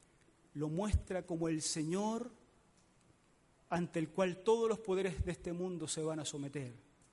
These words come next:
pero también lo muestra como uno que me abre un horizonte, un horizonte que la caída en pecado de Adán me había limitado.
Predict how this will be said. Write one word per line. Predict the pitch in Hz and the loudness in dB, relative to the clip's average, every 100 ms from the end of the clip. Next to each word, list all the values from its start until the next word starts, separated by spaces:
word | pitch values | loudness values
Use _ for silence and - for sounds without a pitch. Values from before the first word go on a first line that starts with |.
| _ _ _ _ - _ | _ _ _ _ -20 _
pero | 156 151 | -6 -4
también | 143 151 151 170 165 | -4 -4 -2 -2 -2
lo | |
muestra | 160 170 185 - 175 | -2 -2 -4 -8 -12
como | 175 160 147 | -8 -6 -2
uno | 147 165 165 | 0 2 0
que | 160 147 | -2 -4
me | 151 | -4
abre | 151 175 170 175 | -2 -4 -2 0
un | 160 156 | 0 0
horizonte, | 143 - 180 180 180 - 190 196 - - - _ _ _ _ _ _ _ _ _ - - - - - - _ - | 0 -2 -2 -2 -4 -8 -10 -10 -14 -20 -20 _ _ _ _ _ _ _ _ _ -20 -20 -20 -20 -20 -20 _ -6
un | 170 | -2
horizonte | 170 165 151 202 208 196 - 180 | 0 0 0 0 -2 -6 -6 -8
que | - 160 | -4 -4
la | 151 | -4
caída | 147 156 147 190 214 202 | -8 -8 -4 -4 -4 -6
en | 196 | -8
pecado | 180 151 175 175 160 | -8 -6 -4 -4 -2
de | 147 | -2
Adán | 139 151 143 139 | -2 -4 -6 -6
me | 139 | -6
había | 131 135 135 127 117 - - - | -6 -6 -4 -6 -8 -14 -20 -12
limitado. | 131 127 120 - 104 - - | -6 -4 -4 -6 -10 -10 -18